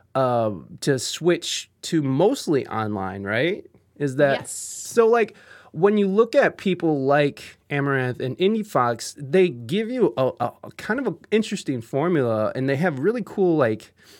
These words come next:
Speaker 1: just, like, different ideas, different tips, just different things they do to get people to sort of hang out. And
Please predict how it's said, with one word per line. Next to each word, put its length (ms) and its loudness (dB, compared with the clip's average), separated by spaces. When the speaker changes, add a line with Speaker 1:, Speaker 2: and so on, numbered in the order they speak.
Speaker 1:
just, 300 0
like, 180 4
different 280 0
ideas, 460 4
different 380 0
tips, 340 -2
just 200 -4
different 360 0
things 320 0
they 160 2
do 320 2
to 100 2
get 240 -2
people 340 -4
to 100 -2
sort 220 -6
of 100 -8
hang 260 -2
out. 280 0
And 200 -8